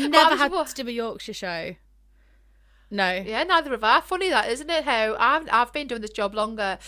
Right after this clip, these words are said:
Speaker 1: now than what I ever did with them, and I've never been asked for a Yorkshire show.
Speaker 2: You
Speaker 1: It's
Speaker 2: see,
Speaker 1: funny that,
Speaker 2: I, I'd
Speaker 1: isn't
Speaker 2: be
Speaker 1: it?
Speaker 2: tempted to say it's just a variety show, but it is Yorkshire Day, so we thought it'd be nice to include Scarborough Fair.
Speaker 1: That brings me into, um, a gripe I've had.
Speaker 2: Go on.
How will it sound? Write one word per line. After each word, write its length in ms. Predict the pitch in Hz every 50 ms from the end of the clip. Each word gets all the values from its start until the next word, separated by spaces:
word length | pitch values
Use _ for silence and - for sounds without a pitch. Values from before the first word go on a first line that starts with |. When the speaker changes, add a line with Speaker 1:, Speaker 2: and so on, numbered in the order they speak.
| - - - -
Speaker 1:
now 500 | 214 262 285 254 - - 160 156 214 240 - - - -
than 100 | 240 220
what 100 | 220 214
I 100 | 190 208
ever 200 | 233 254 254 -
did 160 | - - 277 -
with 160 | 240 - -
them, 220 | - 269 254 233
and 200 | 208 202 202 202 -
I've 180 | - 220 269 -
never 280 | 254 226 220 214 214 226
been 160 | 240 254 262
asked 160 | 277 269 -
for 80 | - 277
a 80 | 269 269
Yorkshire 300 | 269 269 277 - - 277
show. 180 | - 294 269 254
Speaker 2:
You 40 | 302
Speaker 1:
It's 80 | 285
Speaker 2:
see, 100 | - 349
Speaker 1:
funny 120 | 330 302 262
that, 160 | 285 285 -
Speaker 2:
I, 60 | 262
I'd 40 | 302
Speaker 1:
isn't 100 | 320 294 294
Speaker 2:
be 60 | 320
Speaker 1:
it? 80 | 320 -
Speaker 2:
tempted 460 | - 330 320 294 254 - - 277 -
to 80 | -
say 600 | 262 - - 269 247 202 180 170 160 185 202 220 226 - _ _ _ _ _ _ _ _ _ _ _ _ -
it's 220 | 220 247 247 -
just 200 | - 294 262 -
a 40 | 262
variety 600 | 233 254 247 247 247 240 240 _ _ - - 233
show, 260 | - - 220 196 190
but 160 | 185 - 220 240
it 80 | -
is 160 | 277 311 269 254
Yorkshire 400 | 285 277 262 - 226 - - 247
Day, 360 | 214 214 190 180 180 180 185
so 140 | - - 226
we 80 | 220
thought 220 | 208 - 262 240 180
it'd 200 | 220 202 _ -
be 120 | 226 220
nice 260 | 220 214 214 208 - -
to 100 | - 220
include 340 | 208 - - 214 202 -
Scarborough 340 | - - 214 202 196 190 -
Fair. 360 | - - - 165 156 151 175 - _ _ _ _ _ _ - - - - - - - - - - - - - - - - - - _ _ _ _ _ _ _ _ _ _ _ _ _ _
Speaker 1:
That 220 | - 302 339 339 -
brings 280 | 349 330 320 311 285
me 200 | - 277 285 285
into, 760 | 277 - 277 254 214 208 202 - - - 214 196 196 196 196 196 -
um, 280 | 196 214 208 202 208 -
a 60 | 214
gripe 480 | 208 - 226 208 208 196 196 196 - -
I've 200 | 190 185 180 180
had. 260 | - - - 180 254
Speaker 2:
Go 100 | 233 220
on. 160 | 202 175 185